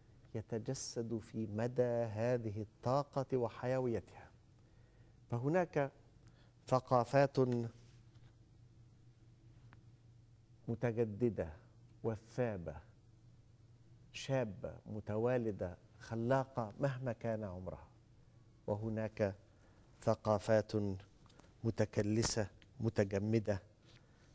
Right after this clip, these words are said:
أقرب إلى الموت منها إلى الحياة. فما هي دلائل هذه الحيوية؟ وما حظنا منها في ثقافتنا العربية؟ أولًا،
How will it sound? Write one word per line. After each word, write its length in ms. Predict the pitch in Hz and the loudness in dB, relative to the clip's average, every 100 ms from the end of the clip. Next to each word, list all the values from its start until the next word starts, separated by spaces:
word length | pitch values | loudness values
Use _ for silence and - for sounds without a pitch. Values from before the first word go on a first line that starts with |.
| - | 0
أقرب 600 | 151 - - 123 113 113 - - | 2 2 4 4 6 2 2 4
إلى 140 | 113 | 6
الموت 460 | 110 107 110 107 - | 6 6 4 4 -2
منها 500 | 104 104 85 98 92 - - | -2 -2 -2 -2 -2 -6 -2
إلى 140 | 110 | 0
الحياة. 380 | 98 - 78 62 - - - - - - - - - - - - - - - - - - - | 2 -2 -4 -6 -12 -20 -20 -20 -20 -20 -20 -20 -20 -20 -20 -20 -20 -20 -20 -20 -20 -20 0
فما 240 | 185 220 170 | 6 8 8
هي 220 | 156 131 | 8 6
دلائل 500 | 117 113 120 - 104 | 4 2 -2 -4 -6
هذه 300 | 92 104 95 | -4 -6 -6
الحيوية؟ 760 | - - 95 95 98 92 78 - - - - - | -10 -8 0 2 2 2 0 -6 -20 -20 -20 2
وما 280 | 127 151 180 | 8 10 10
حظنا 520 | 151 151 143 185 151 | 8 4 8 8 8
منها 420 | 120 123 110 104 90 | 6 4 2 -2 -2
في 160 | - | -6
ثقافتنا 680 | 101 92 - 82 101 - 92 | -6 -8 -6 -6 -6 -6 -6
العربية؟ 520 | 80 76 80 - - - - - - - - - - - - - - - - - - - - - - - - 151 | -6 -6 -8 -10 -14 -20 -20 -20 -20 -20 -20 -20 -20 -20 -20 -20 -20 -20 -20 -20 -20 -20 -20 -20 -20 -20 -4 2
أولًا، 460 | 170 214 190 139 | 8 10 10 6